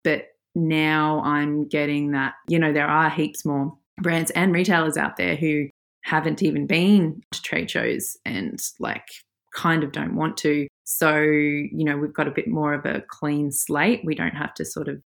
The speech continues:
bring them in with the, you know, the how trade shows are done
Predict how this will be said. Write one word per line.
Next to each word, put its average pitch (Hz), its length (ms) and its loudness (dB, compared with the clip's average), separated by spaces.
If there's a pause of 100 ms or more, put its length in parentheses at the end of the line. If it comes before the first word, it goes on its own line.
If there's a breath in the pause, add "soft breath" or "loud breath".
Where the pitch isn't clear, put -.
(200)
bring 151 260 0
them 147 160 0
in 147 240 -2
with 143 160 -2 (100)
the, 143 260 -2
you 151 120 -6
know, 143 140 -4
the 143 60 -8
how 139 340 0
trade 139 300 -4
shows 143 260 -4
are 143 60 -2
done 143 420 -4